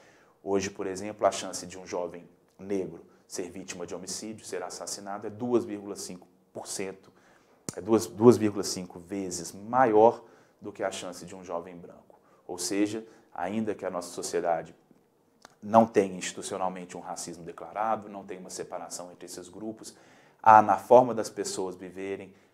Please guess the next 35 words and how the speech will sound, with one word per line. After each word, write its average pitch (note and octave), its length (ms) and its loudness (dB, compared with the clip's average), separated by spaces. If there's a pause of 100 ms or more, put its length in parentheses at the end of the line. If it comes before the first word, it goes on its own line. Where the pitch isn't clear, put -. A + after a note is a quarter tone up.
há F#2 340 6
nas F#2+ 200 -4
oportunidades G2+ 680 -2
sociais F#2 840 -4
que, E2+ 280 -14 (220)
que F2+ 100 -12
são F2 200 -2
ofer-, F2+ 220 -2
ofertadas F2 560 -6
para F2 100 -6
diferentes F#2 440 -14
grupos, G#2 460 -10 (280)
uma - 100 -10
sociedade G2+ 460 -4
marcada F#2 560 -6
pela F#2 240 -14
divisão F2+ 540 -14 (1000)
que F2+ 320 -10 (140)
vem F2+ 440 -8
desde F#2 320 -12
o - 40 -20
período E2 300 -10
escravocrata, F2 640 -10
mas F#2+ 180 -12
que - 100 -8
a F#2+ 60 -4
gente, F2+ 320 -14
mesmo G#2+ 300 -6
com G2 100 -12
a - 20 -12
democracia, F2+ 600 -14
ainda F#2 160 -16
não F2+ 120 -16
conseguiu E2+ 400 -18
superar. - 440 -20